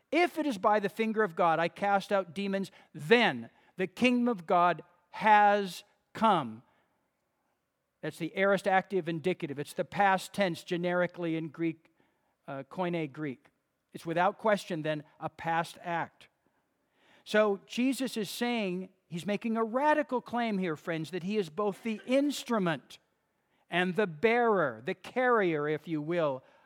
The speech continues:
of God's kingly reign.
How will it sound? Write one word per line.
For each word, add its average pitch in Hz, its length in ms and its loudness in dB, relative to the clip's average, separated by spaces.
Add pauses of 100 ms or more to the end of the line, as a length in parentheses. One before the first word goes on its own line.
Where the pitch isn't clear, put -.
(120)
of 135 300 -6
God's 165 560 0 (260)
kingly 156 680 -6 (120)
reign. 139 540 -8